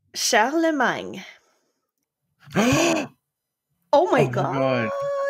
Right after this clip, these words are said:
Speaker 1: God. Whoa.
Speaker 2: Oh my, yeah. Oh my God, I, oh.
Speaker 1: Could you describe what we're <laughs> seeing right now?
Speaker 2: So, this is a model of,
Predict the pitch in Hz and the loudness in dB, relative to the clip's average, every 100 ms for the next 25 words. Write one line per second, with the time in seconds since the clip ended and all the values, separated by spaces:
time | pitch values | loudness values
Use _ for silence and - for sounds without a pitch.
0 | 466 202 160 _ _ _ _ _ _ _ | -2 -4 -10 _ _ _ _ _ _ _
1 | _ _ _ _ _ - _ _ - - | _ _ _ _ _ -20 _ _ -20 -20
2 | _ - - - 480 - 277 180 170 - | _ -20 -20 -4 0 2 4 2 -2 -6
3 | 147 196 110 87 - 165 165 175 156 139 | -6 0 0 0 2 4 4 2 0 2
4 | 147 135 123 - 127 139 120 98 - - | 2 2 -2 -4 -4 -2 -2 -6 -12 -20
5 | - _ _ _ _ _ _ _ _ _ | -20 _ _ _ _ _ _ _ _ _
6 | _ _ _ _ _ _ _ _ _ - | _ _ _ _ _ _ _ _ _ -6
7 | 302 370 381 440 - 392 359 330 262 330 | -4 -2 0 -2 -2 -2 -2 -2 -2 0
8 | 339 - - 392 - 320 427 - - - | 0 2 2 2 -2 -2 -2 -2 -4 -4
9 | - - - - - 180 170 170 _ 139 | -10 -8 -4 -4 0 4 4 2 _ 0
10 | 175 156 226 214 226 190 143 135 160 165 | 0 2 0 2 2 4 2 4 2 0
11 | 151 131 131 131 127 - | 0 4 4 4 -2 -18